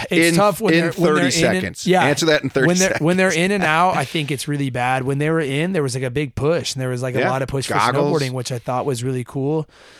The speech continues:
Speaker 1: And I'll never take that away from them. But them, you know, just bouncing when, like, things aren't ending up on a, on a spreadsheet, I think is bad for the industry.
Speaker 2: Yeah.
Speaker 1: Yeah.
Speaker 2: I agree with that.
Speaker 1: Yeah.
Speaker 2: Uh, first thing that comes to mind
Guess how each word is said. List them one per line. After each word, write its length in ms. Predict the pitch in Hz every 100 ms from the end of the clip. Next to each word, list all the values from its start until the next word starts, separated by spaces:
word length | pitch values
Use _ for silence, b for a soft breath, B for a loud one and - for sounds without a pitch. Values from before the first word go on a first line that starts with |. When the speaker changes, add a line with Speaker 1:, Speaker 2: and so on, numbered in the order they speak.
| B B
Speaker 1:
And 100 | 143
I'll 120 | 143
never 220 | 143 135 143
take 240 | 143 135
that 160 | 135 123
away 220 | 123 127
from 200 | 147 131
them. 200 | 143 151
But 140 | 139
them, 240 | 131 135 147
you 100 | 147
know, 140 | 139
just 200 | 120 127
bouncing 440 | - 127 131 147 131
when, 160 | 127 123
like, 360 | 117 113 - _ _
things 280 | 147 127 127
aren't 160 | 131
ending 240 | 123 123 120
up 180 | 120
on 140 | 127 123
a, 280 | 117 113 110
on 160 | - 117
a 40 |
spreadsheet, 640 | 107 - 123 120 151 151 165 b b b b -
I 60 | 127
think 140 | 123
is 100 | 107
bad 280 | 101 95 78
for 80 | -
the 60 | 80
industry. 380 | 117 - - 123
Speaker 2:
Yeah. 280 | 98 87 78 -
Speaker 1:
Yeah. 220 | - - 110
Speaker 2:
I 120 | 113
agree 180 | 101 90
with 100 | 80
that. 200 | 80 -
Speaker 1:
Yeah. 280 | 113 92 71 - _ -
Speaker 2:
Uh, 160 | 113 110
first 420 | - 156 165 -
thing 400 | 175 160 160 143 -
that 200 | 120 113
comes 240 | 127 117
to 80 | 113
mind 500 | 110 104 101 95 92